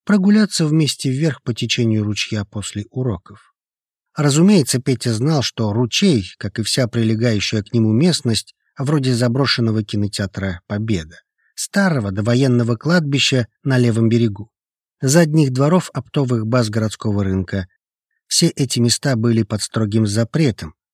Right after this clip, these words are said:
не говоря уже о подступах к свалке.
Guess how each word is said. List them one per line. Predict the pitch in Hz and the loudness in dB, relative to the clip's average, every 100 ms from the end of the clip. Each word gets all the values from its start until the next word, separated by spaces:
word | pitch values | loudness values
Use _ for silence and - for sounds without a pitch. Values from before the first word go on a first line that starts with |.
| _ _ _ | _ _ _
не | 117 117 | 2 2
говоря | 107 101 98 - | 2 0 0 -2
уже | 113 101 | -2 -2
о | - 113 | -2 -6
подступах | - 107 - - 104 117 104 | -4 -6 -6 -8 -6 -4 -6
к | - | -6
свалке. | - 156 196 113 - | -6 0 2 0 -4